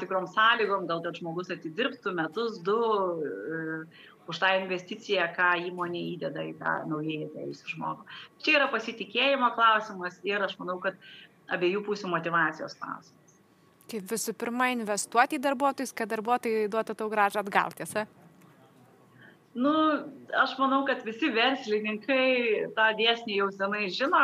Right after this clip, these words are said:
Speaker 1: kad jeigu neinvestuosi, tikrai nieko neturėsi. Investuoji arba tai, ką pats turi, arba pasiskolini iš kito ir vis vien investuoji. Tai čia yra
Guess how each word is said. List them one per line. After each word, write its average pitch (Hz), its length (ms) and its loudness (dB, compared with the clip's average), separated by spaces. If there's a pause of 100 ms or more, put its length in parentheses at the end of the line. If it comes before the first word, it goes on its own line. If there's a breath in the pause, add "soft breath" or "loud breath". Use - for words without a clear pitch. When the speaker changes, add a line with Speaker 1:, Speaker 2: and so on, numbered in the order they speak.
(100)
Speaker 1:
kad 226 240 0
jeigu 233 240 -2
neinvestuosi, 196 720 -2
tikrai 190 320 -2
nieko 180 320 0
neturėsi. 208 560 -2 (480 loud breath)
Investuoji 214 640 2
arba 185 320 2
tai, 202 160 0
ką 170 160 0
pats 262 240 -4
turi, 262 240 4 (400 loud breath)
arba 190 320 2
pasiskolini 190 640 -2
iš 165 160 -8
kito 269 160 -2
ir 190 180 0
vis 165 140 -10
vien 202 240 -2
investuoji. 165 640 -2
Tai 165 220 -10
čia 202 100 0 (140)
yra 185 100 4